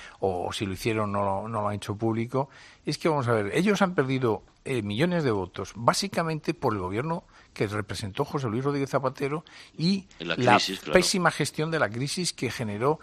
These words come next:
Speaker 1: solo en el dos mil ocho. En el dos mil ocho fue el año que más puestos de trabajo se destruyeron en los últimos, eh, vamos, eh, en toda la crisis. Se destruyó un millón de puestos de trabajo. Dos mil ocho. Acababa de ganar las elecciones José Luis Rodríguez Zapatero.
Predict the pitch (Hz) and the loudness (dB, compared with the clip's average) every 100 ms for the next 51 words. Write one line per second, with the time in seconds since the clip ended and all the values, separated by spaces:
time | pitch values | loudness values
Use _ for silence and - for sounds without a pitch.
0 | - - - 196 202 151 117 107 143 156 | -8 -10 0 2 2 0 0 -2 -2 0
1 | 120 - 107 98 95 113 170 156 151 139 | 0 0 -4 -4 -4 -4 -2 -2 -2 -4
2 | - 156 165 143 151 156 - 135 120 147 | 0 -2 0 -2 0 -2 -4 -4 0 0
3 | 147 - - 135 - 113 123 113 117 123 | -2 -4 -4 -4 -2 -4 0 0 0 -6
4 | - - - - 107 - 104 107 120 123 | -10 -14 -12 -6 -4 -4 -4 -2 -2 -4
5 | 123 - - - 107 107 95 - 117 110 | -6 -16 -18 -6 -4 -4 -4 -6 -4 -4
6 | 104 98 98 104 107 90 - - - - | -4 -4 -4 -2 -4 -6 -14 -20 -12 -4
7 | 104 98 104 104 110 127 117 101 92 - | -2 -2 -4 -4 4 6 6 2 -4 -4
8 | - - 117 110 - 117 156 - 208 214 | -6 -4 -2 -2 -2 0 0 4 4 6
9 | 180 147 175 170 131 120 - 98 90 87 | 4 4 4 4 0 -2 -6 -8 -6 -8
10 | 82 - 143 143 160 135 95 - - - | -8 -6 2 4 4 2 0 -4 -16 -12
11 | - 139 156 170 139 123 107 123 147 127 | 2 6 6 4 0 -2 -2 -2 -4 -6
12 | 110 98 - 151 156 - - - - 110 | -6 -8 -8 -10 -12 -18 -20 -12 -6 -4
13 | 104 117 117 101 101 - 95 92 90 - | -2 -2 -2 -2 -4 -6 -8 -8 -10 -14